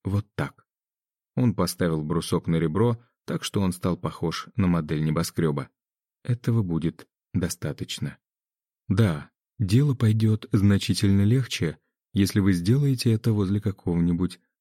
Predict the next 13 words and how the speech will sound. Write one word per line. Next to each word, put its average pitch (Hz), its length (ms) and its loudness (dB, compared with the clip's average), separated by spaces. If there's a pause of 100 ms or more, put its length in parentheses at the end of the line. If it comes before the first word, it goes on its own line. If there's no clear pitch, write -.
(120)
заброшенного 92 920 0
объекта. 82 560 -2 (540)
Подойдёт 117 500 2
любой». 90 480 0 (680)
«Это 85 580 -2 (500)
странно», — 73 680 -2 (540)
сказал 80 460 -2
я, 107 340 0
протянув 98 480 0
руку, 92 240 -2
чтобы 80 300 -6
взять 78 260 -2
брусок. 76 540 -6